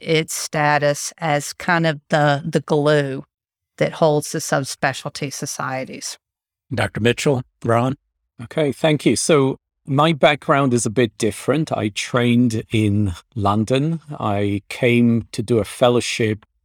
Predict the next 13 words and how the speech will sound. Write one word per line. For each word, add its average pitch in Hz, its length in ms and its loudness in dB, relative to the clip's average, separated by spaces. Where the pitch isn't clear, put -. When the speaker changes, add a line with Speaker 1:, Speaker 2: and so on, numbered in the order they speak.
Speaker 3:
in 127 180 4
the 113 80 6
U 107 300 4
S, 131 340 0
and 107 140 2
as 110 160 0
they 104 160 2
say, 120 400 2
the 113 120 0
rest 110 280 -2
is 104 140 -6
history. 107 600 -2
Uh, 117 300 4